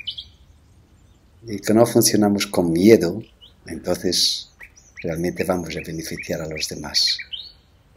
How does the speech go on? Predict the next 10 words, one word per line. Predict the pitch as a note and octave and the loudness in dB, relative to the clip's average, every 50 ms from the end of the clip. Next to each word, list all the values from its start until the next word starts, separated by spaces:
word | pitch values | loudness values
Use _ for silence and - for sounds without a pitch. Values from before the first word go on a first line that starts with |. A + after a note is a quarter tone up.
| _ _ _ _ - | _ _ _ _ -8
Y | F#2+ F#2+ F#2+ G2+ | -2 2 4 4
esta | G#2 G#2 - - G2+ | 6 6 6 6 8
es | F#2+ G2 G2+ G2+ - - - - - - - - - - - | 8 8 8 6 4 0 0 -2 -4 -4 -4 -6 -8 -8 -8
nuestra | - F#2 - F2+ - - - F2+ | -6 -4 -2 0 0 2 2 0
elección | F2+ F2 F2 - - - - - - A2 A2 A2 A2+ A#2+ B2 B2 - - - | 0 -2 -6 -6 -6 -8 -8 -2 2 4 4 4 4 2 0 -4 -8 -14 -14
para | - F2 F2 | -12 -10 -8
este | F2 E2+ - - - F#2 - - - | -6 -6 -6 -6 -8 -10 -12 -10 -8
martes | G2+ F#2+ G2 G2 F#2+ F#2 - - F2 E2 - | -4 -2 0 0 0 -2 -4 -6 -8 -6 -6
y | F2+ | -8
trece, | E2 - F#2 F#2 F2 F2 - - E2 - | -6 -4 -4 -4 -4 -4 -6 -10 -10 -12